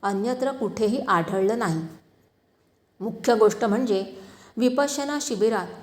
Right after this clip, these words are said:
कोणत्याही गोष्टीसाठी काहीही पैसे लागत नाहीत, सर्व व्यवस्था अगदी मोफत. या, राहा,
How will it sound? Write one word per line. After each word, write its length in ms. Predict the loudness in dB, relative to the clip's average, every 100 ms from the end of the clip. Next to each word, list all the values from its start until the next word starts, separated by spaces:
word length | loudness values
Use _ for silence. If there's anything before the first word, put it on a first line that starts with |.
| -20 -20 _
कोणत्याही 480 | 2 2 4 4 4
गोष्टीसाठी 1000 | 4 2 2 0 0 -2 -2 -4 -6 -12 0
काहीही 380 | 2 2 -2 0
पैसे 440 | 0 2 2 2
लागत 340 | 2 0 -2
नाहीत, 240 | 0 0 0 -6 -14 -20 _ _ _
सर्व 420 | 0 2 4 4 4
व्यवस्था 520 | 2 0 -2 0 0
अगदी 460 | 0 0 2 2
मोफत. 420 | 2 2 2 -2 -8 -14 -20 _ _ _ _
या, 340 | -4 -2 -2 -4 -12 -20 _ _
राहा, 380 | 0 2 2 -2